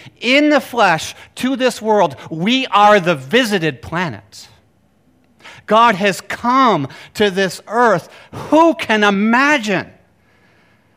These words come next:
that God in the person, the second person of the Trinity,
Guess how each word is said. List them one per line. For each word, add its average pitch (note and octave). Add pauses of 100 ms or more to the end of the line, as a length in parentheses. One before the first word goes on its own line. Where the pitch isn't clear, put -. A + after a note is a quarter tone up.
(280)
that D#3
God E3
in D3
the C#3
person, F#2+ (1160)
the A#2
second -
person A#2+
of G2+
the G#2
Trinity, F#2+